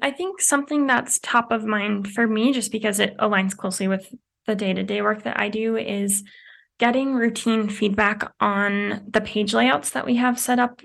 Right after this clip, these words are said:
specifically in Salesforce. Um, I think sometimes maybe people who are outside of the operations world can think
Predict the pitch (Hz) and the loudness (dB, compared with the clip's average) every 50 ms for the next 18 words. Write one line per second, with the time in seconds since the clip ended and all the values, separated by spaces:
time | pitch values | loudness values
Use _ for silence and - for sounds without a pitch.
0 | - _ - - - 233 220 214 196 208 202 - 214 208 196 196 202 - 208 202 | -12 _ -8 -6 -6 -4 -2 -2 -2 -2 -2 -2 -2 0 2 2 2 0 -2 -4
1 | 202 - - 240 262 285 285 - - - - - - - - - - _ _ - | -4 -2 0 0 0 0 0 -2 -4 -4 -6 -14 -20 -20 -20 -20 -20 _ _ -4
2 | 220 208 202 202 202 196 196 202 - - 220 233 226 240 226 220 226 - 233 220 | -2 -2 0 2 2 2 0 0 -2 -2 -2 2 2 2 2 2 0 0 0 0
3 | 214 202 214 208 208 208 208 208 214 208 - - - _ _ _ _ _ _ _ | 0 0 0 0 0 0 -2 -2 -2 -2 -4 -4 -6 _ _ _ _ _ _ _
4 | _ _ _ _ _ _ _ - 233 226 214 208 214 208 - 208 208 208 208 202 | _ _ _ _ _ _ _ 2 4 4 4 2 0 0 -2 -2 0 0 0 2
5 | 214 202 196 - - 196 190 - - 208 196 196 208 202 202 208 - 208 - 196 | 4 4 4 6 4 2 2 2 4 4 4 4 4 2 2 2 2 2 2 2
6 | 196 - 196 196 196 - 220 214 208 214 208 202 202 202 - 208 196 190 196 - | 0 -2 -4 -4 -4 -2 -2 -2 2 4 4 2 2 0 -2 -2 0 0 0 0
7 | 202 202 196 196 - - - _ | 0 0 0 -2 -6 -12 -18 _